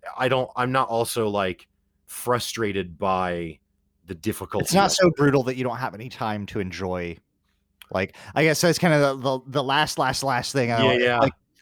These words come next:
Speaker 2: uh, are, uh, like, did you find yourself enjoying the en-, the, the enjoyable distractions? Like,
Speaker 1: Oh, yeah.
Speaker 2: was it,
Speaker 1: Oh,
Speaker 2: was
Speaker 1: yeah.
Speaker 2: it lots of time zoomed in watching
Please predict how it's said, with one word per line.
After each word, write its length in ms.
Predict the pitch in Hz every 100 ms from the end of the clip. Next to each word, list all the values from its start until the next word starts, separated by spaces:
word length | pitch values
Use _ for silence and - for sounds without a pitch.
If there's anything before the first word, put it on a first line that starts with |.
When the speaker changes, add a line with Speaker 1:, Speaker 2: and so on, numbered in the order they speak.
| -
Speaker 2:
uh, 300 | 160 160 156
are, 280 | 143 160 170
uh, 80 | 151
like, 340 | 143 143 139 - _ _ _ _ _ _ 135
did 240 | 156 123
you 80 | 131
find 380 | - 123 135 127
yourself 420 | 120 143 117 123
enjoying 580 | 110 98 107 110 98 95
the 160 | 98
en-, 220 | 95 95 90
the, 300 | 98 98 95 98
the 220 | 101 98
enjoyable 520 | 107 101 95 92 92
distractions? 1000 | - - 95 85 - - - 135 - -
Like, 300 | 95 90 85
Speaker 1:
Oh, 220 | 143 131 110
yeah. 380 | 92 80 76 -
Speaker 2:
was 220 | 123 131
it, 100 | 139
Speaker 1:
Oh, 120 | 120 113
Speaker 2:
was 160 | 151
Speaker 1:
yeah. 100 | -
Speaker 2:
it 60 | 143
lots 280 | 139 143 -
of 120 | 135
time 340 | 156 127 127 117
zoomed 400 | 104 131 117 113
in 480 | 110 107 101 95 90 _
watching 600 | 104 98 - 101 95 92